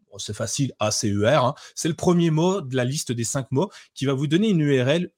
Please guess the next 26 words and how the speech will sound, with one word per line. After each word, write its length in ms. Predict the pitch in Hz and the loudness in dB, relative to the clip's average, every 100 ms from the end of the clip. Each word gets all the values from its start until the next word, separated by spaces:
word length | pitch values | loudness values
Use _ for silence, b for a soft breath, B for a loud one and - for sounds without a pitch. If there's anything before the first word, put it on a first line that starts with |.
| _ _ _ | _ _ _
sur 200 | - - | -12 -6
laquelle 280 | 120 120 180 | -4 0 0
vous 160 | 143 139 | 2 0
trouverez 520 | - 160 127 131 - | 2 2 4 2 2
un 140 | 143 139 | -2 -2
questionnaire 600 | 156 - 127 107 123 147 B B B | -2 -2 -2 0 -2 -6 B B B
avec 440 | 117 110 127 127 107 | -6 -2 -2 -2 -4
quelques 340 | 143 160 139 | -2 -2 -2
questions 380 | - 127 - 196 | -2 -4 -2 -2
à 20 | |
répondre. 440 | 139 123 147 226 196 | 0 0 0 -2 -2
Et 60 | |
puis, 280 | 151 - 185 | -6 -4 -4
il 80 | 233 | -2
y 60 | 190 | -2
aura 160 | 147 | -2
un 40 | 143 | -4
tirage 320 | 147 139 123 | -2 0 0
au 80 | 123 | 0
sort 260 | - 214 | 0 0
pour 160 | 180 160 | 2 4
gagner 280 | 143 131 190 | 4 2 -2
ce 140 | - | -4
fameux 380 | - 113 131 185 B B B | -6 -4 -2 -4 B B B
Vero, 560 | 120 135 131 156 214 131 | 2 4 4 4 2 2
euh, 260 | 120 120 | 0 0